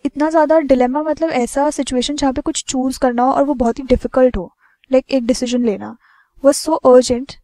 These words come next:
he did not solve it consciously। वो इतना ज़्यादा urgent था, इनके सामने इतना ज़्यादा बड़ा डिल-, अ, dilemma आ गया, इतनी बड़ी दिक्कत आ गई कि वो उन्हें इतना ज़्यादा urgent था वो कि वो solve नहीं कर पाए अच्छे से। Blindly, instinctively,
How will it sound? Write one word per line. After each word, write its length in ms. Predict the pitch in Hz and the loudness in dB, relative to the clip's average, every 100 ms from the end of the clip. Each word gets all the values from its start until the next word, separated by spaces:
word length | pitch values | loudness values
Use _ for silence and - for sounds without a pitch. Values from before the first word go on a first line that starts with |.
| - | -6
he 100 | 269 | -4
did 120 | 277 254 | -2 -2
not 220 | 254 302 | -2 -4
solve 360 | - - 233 247 | -4 -2 0 0
it 60 | 262 | -2
consciously। 580 | 220 196 214 - 202 226 | -4 -4 -10 -10 -10 -6
वो 120 | 269 | -4
इतना 220 | 269 285 | -4 -4
ज़्यादा 200 | 294 311 | -2 0
urgent 440 | 320 233 233 269 262 | 0 0 0 0 0
था, 100 | 254 | -2
इनके 220 | 254 269 | -2 -4
सामने 280 | 262 247 277 | -4 -4 -4
इतना 220 | 262 277 | -4 -4
ज़्यादा 360 | 269 269 294 285 - | -2 -2 -2 -4 -2
बड़ा 200 | 233 254 | -2 -2
डिल-, 400 | 240 233 - 226 | -2 -6 -8 -8
अ, 140 | 214 | -6
dilemma 460 | 214 226 220 240 247 | -2 0 0 0 -2
आ 40 | |
गया, 160 | 214 226 | -2 -4
इतनी 240 | 247 254 | -4 -4
बड़ी 200 | 247 254 | -2 -2
दिक्कत 360 | 240 - 233 247 | -2 -2 -2 -4
आ 100 | 202 | -6
गई 200 | 202 247 - _ _ _ | -6 -12 -16 _ _ _
कि 120 | - 294 | -6 -2
वो 280 | 277 302 | 0 0
उन्हें 400 | 311 277 277 302 - _ _ _ | -2 -2 -2 -2 -8 _ _ _
इतना 280 | 269 - 262 | -8 -4 -2
ज़्यादा 300 | 294 285 302 | 0 0 0
urgent 580 | 320 - 247 240 277 294 | -2 2 2 2 0 -2
था 120 | 254 | -4
वो 180 | 220 262 | -2 -4
कि 120 | 285 | -4
वो 100 | 320 | -4
solve 320 | 339 254 233 247 | -2 0 0 0
नहीं 120 | 269 | 0
कर 120 | 233 | 0
पाए 280 | - 226 294 - | 0 -2 -2 -4
अच्छे 300 | 254 - 226 | -6 0 0
से। 160 | 202 - _ _ _ _ 247 | -2 -10 _ _ _ _ -4
Blindly, 460 | 247 254 262 302 | 0 2 0 -2
instinctively, 720 | 269 247 262 247 226 208 233 | -2 -4 -2 -2 -4 -4 -8